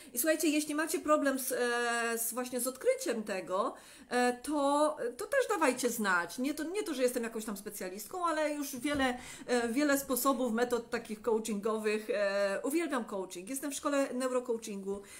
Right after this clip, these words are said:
Zapraszam wszystkich do tej szkoły, którzy chcecie w ogóle, mm, też się rozwijać, bo to jest nie tylko po to, żeby, nie wiem, być coachem, mieć ten certyfikat,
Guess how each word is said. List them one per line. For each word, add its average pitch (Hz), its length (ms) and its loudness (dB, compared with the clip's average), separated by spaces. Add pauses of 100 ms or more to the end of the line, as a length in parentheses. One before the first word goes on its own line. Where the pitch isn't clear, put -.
(120)
Zapraszam 349 420 -2
wszystkich 269 420 -2
do 220 100 2
tej 226 140 -2
szkoły, 220 360 -2
którzy 262 500 0 (260)
chcecie 480 460 0
w 247 80 0
ogóle, 294 480 2
mm, 269 260 -6
też 349 160 -4
się 320 160 0
rozwijać, 196 560 -2
bo 294 100 -2
to 403 120 -6
jest 403 340 -2
nie 466 120 2
tylko 254 580 2
po 262 120 0
to, 247 160 -2
żeby, 226 220 -4
nie 226 120 0
wiem, 202 200 -2
być 247 160 -4
coachem, 247 380 0
mieć 220 160 -4
ten 208 180 -6
certyfikat, 196 680 -8